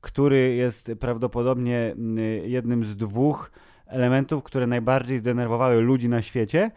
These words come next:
I jedni mówią, że tak jak, mm, osoby, które znam, że, y, part two The Last of Us jest arcydziełem wirtualnej ro-, ro-, rozrywki i rozgrywki, a inni mówią, że to jest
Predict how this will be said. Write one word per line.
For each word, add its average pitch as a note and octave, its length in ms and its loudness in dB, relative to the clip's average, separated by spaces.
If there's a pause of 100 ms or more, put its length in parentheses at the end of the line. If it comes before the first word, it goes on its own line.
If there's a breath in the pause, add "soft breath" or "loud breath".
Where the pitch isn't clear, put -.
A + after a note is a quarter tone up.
(240 loud breath)
I B2 80 -8
jedni C3+ 300 4
mówią, B2+ 320 4
że A2+ 360 2 (420)
tak G#2+ 180 -4
jak, G#2+ 240 -6
mm, G#2+ 360 -6
osoby, G#2+ 320 -2
które G#2+ 260 -4
znam, A2 300 0
że, G#2 280 -2 (260)
y, F#2+ 120 -10
part A#2+ 360 -2
two A2+ 260 2 (400)
The G#2 80 -2
Last G#2 300 -2
of G#2 80 -4
Us G#2 160 -2
jest F#2+ 240 -8
arcydziełem A2+ 1000 2
wirtualnej G#2+ 580 -4
ro-, G#2 140 -6
ro-, G#2 420 -6
rozrywki G#2+ 520 -6 (480 loud breath)
i C#3 120 2
rozgrywki, B2+ 760 2 (280 loud breath)
a A#2+ 160 -2
inni B2+ 180 4
mówią, D3 160 2
że A#2+ 40 -6
to B2+ 60 -2
jest - 400 -6